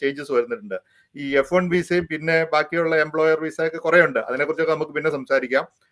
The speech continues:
പക്ഷെ ഇനി കാനഡയ്ക്ക്, ഇപ്പൊ കാനഡയിൽ നിന്ന് അമേരിക്കയ്ക്ക് വരുന്ന, ആ, ആൾക്കാര് കാര്യമായി യൂ-, യൂസ് ചെയ്യുന്ന ഒരു വിസയാണ്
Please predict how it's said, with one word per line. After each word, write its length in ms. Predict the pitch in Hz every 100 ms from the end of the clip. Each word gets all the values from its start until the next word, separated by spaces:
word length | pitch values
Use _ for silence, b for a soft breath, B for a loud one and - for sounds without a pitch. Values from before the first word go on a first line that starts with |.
| _ _
പക്ഷെ 140 | 151 165
ഇനി 160 | 170 165
കാനഡയ്ക്ക്, 500 | 156 175 190 175 156
ഇപ്പൊ 120 | 160 160
കാനഡയിൽ 400 | 151 175 196 196
നിന്ന് 140 | 180
അമേരിക്കയ്ക്ക് 540 | 175 147 165 170 175 170
വരുന്ന, 360 | 165 147 151 156 165 _ _ -
ആ, 180 | 151 147 160 160
ആൾക്കാര് 420 | 143 143 151 151 151
കാര്യമായി 340 | 143 147 156
യൂ-, 360 | 160 151 156 165
യൂസ് 240 | 139 143
ചെയ്യുന്ന 280 | 160 151 147
ഒരു 80 | 143
വിസയാണ് 460 | 135 127 147 139